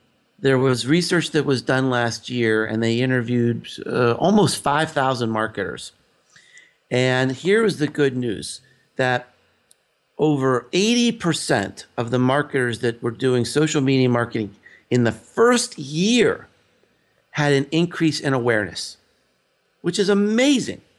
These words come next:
But only about thirty percent of those businesses had any economic value in the first year. So there's basically a seventy percent chance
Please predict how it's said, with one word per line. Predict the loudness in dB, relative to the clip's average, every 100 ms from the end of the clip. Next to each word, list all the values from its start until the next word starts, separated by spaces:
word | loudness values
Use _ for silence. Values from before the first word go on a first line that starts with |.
| _ _ _
But | -2 -2 0
only | 2 2 2 0 0
about | -4 0 0 0 -4
thirty | -14 -4 2 2 2 -2
percent | -4 -8 -6 -6 -8 -12 -20 _ _ _ _ _ _ _
of | -6 -2
those | 2 2 2 -2
businesses | -2 0 -2 -4 -4 -4 -6 -14 _ _ _ -4
had | -2 -4 -2
any | 0 2 0 -4
economic | -2 0 2 2 0
value | -2 0 0 0 -2 -4
in | -4
the | -4
first | -4 -4 -4 -14
year. | -16 -18 _ _ _ _ _ _ _ _ -2
So | 0 2
there's | 2 2
basically | 2 0 0 -4 0 2 0 -4 _ -6
a |
seventy | -4 0 0 2 0 -2
percent | -4 -2 0 -2 -4
chance | -2 0 -2 -6 -12 -14